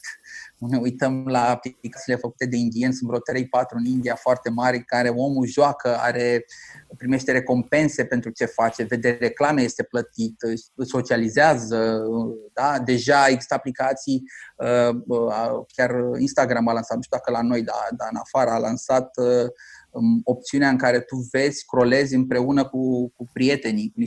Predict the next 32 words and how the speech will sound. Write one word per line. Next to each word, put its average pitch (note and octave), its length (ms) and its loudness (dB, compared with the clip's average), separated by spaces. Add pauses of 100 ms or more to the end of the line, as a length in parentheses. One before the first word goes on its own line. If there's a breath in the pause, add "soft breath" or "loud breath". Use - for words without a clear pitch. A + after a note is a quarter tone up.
un B2 80 2
grup C3 180 -4
de C3+ 100 0
prieteni B2+ 380 -2
și - 120 -18
comentați, B2+ 720 0 (800)
uh, B2+ 360 -4
anumite, B2 1040 0
anumite B2 720 0
postări. - 480 0 (540 loud breath)
Da? B2 180 2
Deci B2+ 160 0
gândește D3 400 0
că C#3+ 380 2
chestia D3 300 0
asta C#3+ 200 2
de B2+ 140 0
groups C#3 680 -2 (320)
pe A#2+ 100 -8
care A#2 180 0
o A#2 40 0
vedem B2+ 280 2
acum, C3+ 720 0
pornită B2 300 -2
de B2 120 0
Zoom, A2+ 420 0 (680 soft breath)
de A2+ 520 2
WhatsApp F3 640 2
chiar, - 360 -4 (440 loud breath)
de A2+ 840 2
House D#3+ 320 4
Party. A2+ 420 0